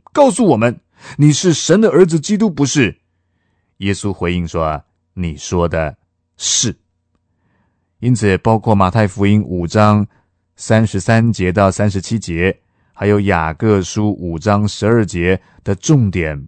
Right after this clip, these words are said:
不是可不可以起誓，重点是要说真诚的话。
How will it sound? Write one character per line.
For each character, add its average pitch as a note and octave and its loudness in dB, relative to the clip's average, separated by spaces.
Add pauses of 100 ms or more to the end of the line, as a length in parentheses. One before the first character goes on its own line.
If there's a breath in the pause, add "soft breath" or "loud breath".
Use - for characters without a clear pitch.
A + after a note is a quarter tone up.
不 G#2+ -4
是 G#2+ -2
可 - -10
不 D#3+ -2
可 C#3 -2
以 C3+ 2
起 E2+ -8
誓， F#2 -4 (400)
重 C#3 4
点 F2 0
是 F#2 -2
要 G2+ 0
说 G2+ 0
真 A#2+ 2
诚 E2 -6
的 F2+ -4
话。 A2+ -4